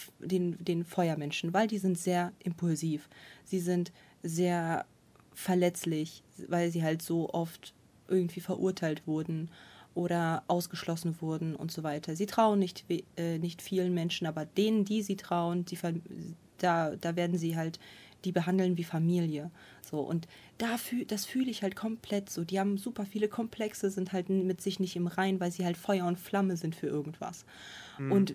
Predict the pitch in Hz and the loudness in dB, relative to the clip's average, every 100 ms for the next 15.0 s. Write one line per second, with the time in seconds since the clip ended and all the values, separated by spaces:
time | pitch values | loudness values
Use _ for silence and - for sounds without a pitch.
0 | - 170 202 202 185 190 196 175 175 214 | -8 2 4 4 2 0 0 0 2 2
1 | 185 - 190 - 175 160 156 151 156 147 | 2 0 -2 0 -2 -2 -2 -2 -4 -6
2 | - - - - - - 196 - 196 214 | -10 -16 -20 -20 -16 -6 -4 0 -2 0
3 | 208 214 196 196 190 185 165 - - 196 | 2 2 2 0 -2 -2 -6 -8 -2 2
4 | 170 147 165 180 185 185 - 185 214 196 | 2 0 -2 -2 -2 -2 0 2 4 2
5 | 185 - 180 175 185 202 208 240 233 180 | 0 -10 -10 -4 -2 2 4 4 0 -2
6 | - - 180 175 - 254 262 185 170 208 | -2 -2 -2 -4 2 2 4 2 2 4
7 | 190 185 - - 208 196 - 165 - - | 0 0 -14 2 4 4 0 -6 -6 4
8 | 190 160 156 196 208 160 143 151 165 170 | 6 6 2 0 2 0 0 0 0 0
9 | 151 151 160 196 202 190 156 160 - 196 | 0 0 2 0 0 -2 -2 -2 0 0
10 | - 170 185 175 175 156 165 - - - | 0 0 2 2 0 -4 -4 -8 -16 -16
11 | - - - - 190 190 - 196 - 196 | -16 -16 -16 -2 2 2 0 -4 -4 -4
12 | 220 - - 220 202 - 170 180 214 - | -4 -2 -4 -2 -4 -4 -2 0 -2 0
13 | 226 196 190 185 185 196 196 196 175 208 | 0 2 2 0 0 0 -4 -4 -2 -2
14 | 208 202 196 175 170 - 202 202 185 | 0 0 -2 -6 -6 2 2 4 0